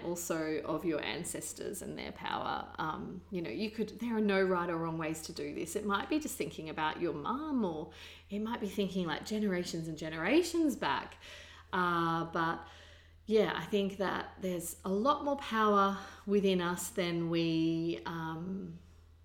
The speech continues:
that, that we sometimes forget, especially when we're, um, feeling vulnerable. And also just a reminder that if, when you're listening to this, if you are feeling a bit wobbly, if you are feeling a bit insecure, or maybe that sense of, like,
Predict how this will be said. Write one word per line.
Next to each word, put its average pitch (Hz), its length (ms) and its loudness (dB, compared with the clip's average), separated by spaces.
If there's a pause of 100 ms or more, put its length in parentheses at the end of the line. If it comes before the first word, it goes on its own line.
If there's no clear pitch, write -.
(260)
that, - 220 -10
that 185 160 -4
we 175 240 2
sometimes 170 420 -8
forget, - 380 -6
especially - 480 -8
when 185 240 -6
we're, 185 320 -8 (540)
um, 196 340 -4
feeling 175 340 -6
vulnerable. 170 580 -4 (360)
And 262 200 0
also 311 320 4
just 311 280 0
a - 20 2
reminder 170 640 4
that 160 220 0
if, 190 400 2 (420)
when 196 240 2
you're 165 120 2
listening 165 400 -2
to 165 100 -4
this, 151 200 -2
if 165 140 -2
you - 100 -2
are 165 200 2
feeling 294 300 2
a 285 40 2
bit 277 160 0
wobbly, 269 600 2
if 185 100 -2
you 170 180 -2
are 208 280 2
feeling 240 320 0
a - 20 0
bit 220 160 -2
insecure, 220 500 -4
or 208 540 4 (320)
maybe 240 400 2
that 254 280 -2
sense 196 300 -2
of, 190 80 -10
like, 185 140 -4